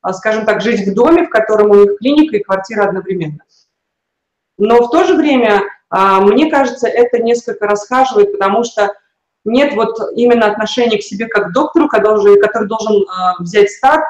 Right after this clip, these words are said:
и как бы до какого-то тридцатилетнего рубежа, а, набраться большого опыта. А, поэтому здесь все относительно и условно. Мне кажется, что каждому по своему темпераменту и по своему, скажем так, типу личности подходит какая-то своя модель,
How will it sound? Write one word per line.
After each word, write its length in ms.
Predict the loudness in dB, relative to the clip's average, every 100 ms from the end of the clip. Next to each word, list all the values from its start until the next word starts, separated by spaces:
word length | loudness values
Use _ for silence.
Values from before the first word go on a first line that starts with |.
| -6
и 80 |
как 280 | -2 -2 2
бы 280 | 4 6 4 -4 _
до 200 | -6 -2
какого-то 480 | -2 0 2 2 2
тридцатилетнего 720 | 0 -2 -4 -8 -4 0 2
рубежа, 520 | 2 2 0 2 2 0 -8 -10
а, 220 | -4 0 2
набраться 460 | 2 2 2 0
большого 380 | -2 -2 -2 0
опыта. 420 | 0 -2 -6 -14 -20 _ _ _ _ _ _ _ _ _ _
А, 320 | -2 0 0
поэтому 640 | 2 2 4 4 4 2 -2 -4
здесь 220 | -2 0
все 120 | 0
относительно 500 | 0 0 2 0 0
и 80 | 0
условно. 400 | 0 0 0 2
Мне 180 | 0 -2
кажется, 300 | 0 -2 -4
что 160 | -12 -4
каждому 400 | -2 -2 -2 -6
по 80 | -6
своему 280 | -8 -10
темпераменту 600 | -6 -4 0 2 2 2
и 60 | -2
по 100 | -4
своему, 600 | -6 -2 0 2 0 -2 _
скажем 340 | -6 -2 0 0
так, 240 | -2 -2
типу 220 | -4 -2
личности 440 | -2 -2 -2 -2 0
подходит 480 | -2 -2 -2 -4 -6
какая-то 340 | -2 0 2
своя 320 | 0 2 4
модель, 460 | 4 2 2 0 -2